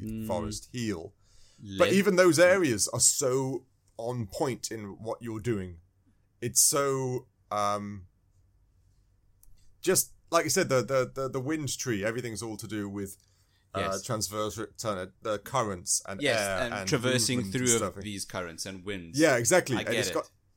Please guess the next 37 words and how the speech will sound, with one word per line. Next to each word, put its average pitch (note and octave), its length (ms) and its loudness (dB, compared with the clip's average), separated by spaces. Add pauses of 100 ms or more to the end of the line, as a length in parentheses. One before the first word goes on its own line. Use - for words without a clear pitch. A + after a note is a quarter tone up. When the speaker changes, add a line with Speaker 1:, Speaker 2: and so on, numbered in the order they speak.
(520)
Speaker 2:
but - 100 -4
Speaker 1:
Where C#3+ 220 2
Speaker 2:
it's, C3+ 160 -2
it's - 200 0 (420)
Speaker 1:
the, D3 260 2
Speaker 2:
go C#3+ 80 6
on. C3+ 120 2 (100)
Speaker 1:
uh, C#3 120 -2
let's C3+ 200 -2
say C3+ 140 2
the, A#2+ 140 2 (100)
the, A2 600 -2
the, G#2 240 -4 (800)
I G#2 60 -8
don't G#2 80 -4
know, G2 80 -4
the G2 100 -8
forest A#2 540 0
tree G2 200 -6
that's F2 200 -10
been, F2+ 400 -8
that's F2 180 -12
Speaker 2:
Yeah. A#2+ 100 2
Speaker 1:
got G#2+ 120 -4
some F2+ 260 -8
poison. F#2+ 540 -6 (500)
Speaker 2:
Yeah. A2+ 240 2 (300)
Speaker 1:
It's C#3+ 100 -2
all D3+ 80 4
about C3 220 2
moving C#3 560 0
upwards G#2+ 540 2
and A2+ 220 -4
jumping A#2+ 440 -2
Speaker 2:
Yes. D3 220 8
Speaker 1:
over B2 140 4
poison. A2+ 500 -2